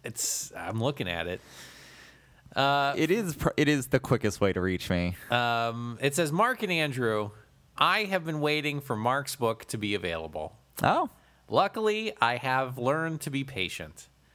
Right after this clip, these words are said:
Speaker 1: Tell all your listeners it was worth the wait."
Speaker 2: Oh.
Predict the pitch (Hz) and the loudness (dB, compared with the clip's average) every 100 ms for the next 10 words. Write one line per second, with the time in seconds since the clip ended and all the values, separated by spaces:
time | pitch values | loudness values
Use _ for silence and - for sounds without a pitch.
0 | _ _ _ - 165 190 220 220 220 202 | _ _ _ -2 2 2 2 0 -2 0
1 | 170 147 156 147 135 131 107 101 95 95 | 0 -2 -2 -2 -4 -6 -4 -4 -6 -4
2 | 104 123 - - - 127 113 90 82 80 | -2 -2 -6 -14 -6 -6 -4 -4 -6 -8
3 | - - - - 466 440 | -14 -16 -4 0 2 2